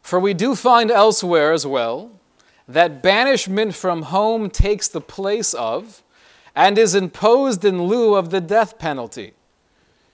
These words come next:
One example is that of Cain. He was banished instead of being killed. The other example is when one kills Bishogig, accidentally, he's sent to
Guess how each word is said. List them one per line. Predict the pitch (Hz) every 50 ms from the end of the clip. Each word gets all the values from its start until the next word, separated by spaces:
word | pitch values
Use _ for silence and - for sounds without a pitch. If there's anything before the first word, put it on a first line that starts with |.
| _ _ _ _ _
One | 113 120 147 170 180
example | 175 156 131 143 156 151 160 151 160 165 165
is | 147 123
that | 131 143 143 151 156
of | 151 - -
Cain. | - 180 180 180 208 196 156 110 92 _ _ _ _ _ _ _ _ _ _ _ _ _ _ _ _ _
He | _ - 143 139
was | 135 147 135 135
banished | 131 170 170 185 202 190 147 104 - - - - - _ _ _ _ _ _ _ _ _ _ _ _ _ _ _ _
instead | 147 151 139 - - 139 127 135
of | 120 107
being | 131 131 135 131
killed. | - 160 185 185 135 104 95 - _ _ _ _ _ _ _ _ _ _
The | 147 147 156
other | 170 170 175 170
example | 160 143 131 147 156 156 156 151 156 147 139
is | 143 156 147 131
when | 151 143 143
one | 147 160 160 151
kills | - - - 175 175 170 160 143
Bishogig, | 135 147 147 - - - 185 180 196 185 156 156 131 113 107 107 - - _ _ _ _
accidentally, | - 117 139 139 - - 170 156 147 165 185 202 180 190 170 143 127 113 120 139 170 _ _ _ _ _ _ _ _
he's | _ - 156 151 -
sent | - - - 160 160 160 160 -
to | - 151 139 135 143 160 190 196 175